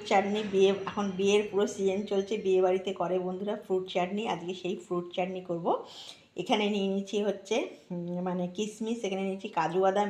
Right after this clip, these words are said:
এখানে নিচ্ছি একটা আপেল, এখানে নিয়েছি একটা কলা, এখানে নিয়েছি একটা কমলা লেবু, এখানে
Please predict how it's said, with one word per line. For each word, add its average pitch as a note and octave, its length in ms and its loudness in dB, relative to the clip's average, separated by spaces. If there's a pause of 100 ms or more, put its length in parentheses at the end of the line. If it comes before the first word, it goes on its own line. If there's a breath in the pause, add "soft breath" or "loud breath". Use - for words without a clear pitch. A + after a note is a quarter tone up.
এখানে F3+ 240 -6
নিচ্ছি F3+ 220 -8
একটা F3 140 -4 (100)
আপেল, G#3 280 0 (520 loud breath)
এখানে F#3+ 280 2
নিয়েছি G3 260 0 (140)
একটা F#3+ 200 -4 (140)
কলা, F#3+ 320 8 (140)
এখানে F3+ 260 -2
নিয়েছি F#3 260 -2
একটা G3+ 200 -6
কমলা F3 340 2
লেবু, F#3+ 160 6 (100)
এখানে F3+ 200 -2